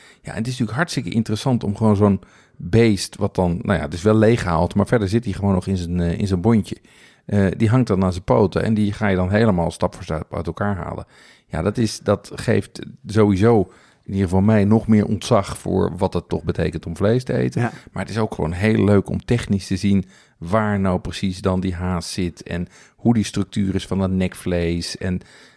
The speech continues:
Speaker 1: nou ja, hoe zo'n, hoe zo'n beet-, beest in elkaar zit. En het vlees wat er afkwam was ook echt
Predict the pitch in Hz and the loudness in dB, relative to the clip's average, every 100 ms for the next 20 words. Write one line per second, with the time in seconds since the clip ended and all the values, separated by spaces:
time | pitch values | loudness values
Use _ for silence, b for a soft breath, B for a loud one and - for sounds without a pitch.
0 | B 143 95 65 69 95 98 101 92 - | B -6 -4 -4 -6 -4 -2 0 0 -2
1 | 98 95 87 92 90 87 87 - 92 - | -4 -4 0 0 0 -4 -6 -2 -4 -2
2 | 85 - - 90 87 - 110 101 113 104 | -8 -4 -4 -4 -8 -8 -4 -4 -4 -6
3 | 113 113 110 92 - - - 87 85 - | 0 0 0 -4 -6 -8 -6 -4 -4 -4
4 | 82 - - | -8 -10 -12